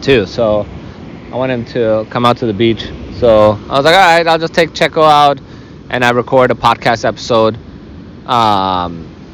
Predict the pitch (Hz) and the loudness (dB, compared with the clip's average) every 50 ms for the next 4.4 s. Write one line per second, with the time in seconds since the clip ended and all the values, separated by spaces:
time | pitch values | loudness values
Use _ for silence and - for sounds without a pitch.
0 | - - - - 135 127 123 127 117 123 113 - - 127 120 117 110 110 - 139 | -20 -10 -2 -2 0 0 0 2 2 2 2 0 -2 -2 0 0 0 0 2 0
1 | 131 - - - 127 120 117 107 113 120 120 107 - 117 113 123 123 120 117 117 | 0 2 2 2 2 2 2 2 2 2 2 2 0 -2 0 4 4 6 6 6
2 | 113 107 - - - - - - - - - - - - - - - - - - | 4 2 -2 -10 -12 -12 -14 -14 -16 -16 -16 -16 -16 -16 -18 -18 -18 -16 -16 -16
3 | - - - - - - - - - - - - - - - - 127 123 123 117 | -16 -16 -16 -16 -16 -16 -16 -16 -16 -16 -16 -16 -16 -16 -4 -2 0 2 2 2
4 | 113 110 107 104 104 101 101 98 | 2 2 0 0 -2 -2 -4 -6